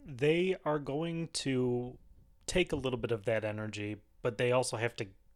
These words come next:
give off the rest of that energy. They can't keep that energy on them forever.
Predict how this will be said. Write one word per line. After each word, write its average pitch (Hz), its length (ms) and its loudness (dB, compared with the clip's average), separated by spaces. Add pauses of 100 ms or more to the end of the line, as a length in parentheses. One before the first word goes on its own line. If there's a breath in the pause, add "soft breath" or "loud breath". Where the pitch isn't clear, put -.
(260)
give 131 200 2
off 110 280 0
the 113 100 -4
rest 101 280 -6
of 101 80 -10
that 98 180 -8
energy. 95 420 -10
They 110 120 -6
can't 127 300 -8
keep 127 220 -8
that 110 200 -2
energy 101 400 -4
on 95 160 -10
them 92 160 -12
forever. 107 440 -6